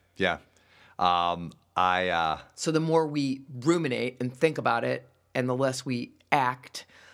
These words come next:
Speaker 2: um, are in action, then that, then it, it can grow.
Speaker 1: Um, right. I, I, I work with one, with a young woman, um, who I've, I've spoken to on this podcast, and we will speak to her again. Um, her name is Kathleen,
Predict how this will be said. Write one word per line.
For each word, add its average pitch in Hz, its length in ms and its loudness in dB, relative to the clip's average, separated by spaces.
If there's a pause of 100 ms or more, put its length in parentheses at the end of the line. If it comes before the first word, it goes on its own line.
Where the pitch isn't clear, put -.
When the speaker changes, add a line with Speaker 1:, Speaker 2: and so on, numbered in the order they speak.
(160)
Speaker 2:
um, 131 400 0 (160)
are 131 180 2
in 127 220 -4
action, 127 640 -2 (160)
then 123 480 0 (100)
that, 131 480 -4
then 127 200 -2
it, 143 180 -10
it 123 60 -4
can 127 180 -6
grow. 120 320 -4 (800)
Speaker 1:
Um, 87 420 2 (120)
right. 127 240 4 (460)
I, 98 80 6
I, 98 260 2
I 101 100 4
work 104 240 0
with 90 200 -2
one, 101 440 0 (100)
with 92 220 -4
a - 20 0
young 92 320 2
woman, 85 380 -2 (180)
um, 82 220 2
who 110 160 4
I've, 107 260 2 (140)
I've 90 260 2
spoken - 520 0
to 117 220 -2
on 92 220 2
this 85 140 -6
podcast, 80 640 0
and 82 180 -6
we 101 120 0
will 85 120 -4
speak - 360 -6
to 87 120 -6
her 85 160 -2
again. 73 400 -6 (500)
Um, 78 180 2
her 92 100 -2
name 90 160 0
is 85 100 -6
Kathleen, 76 560 -4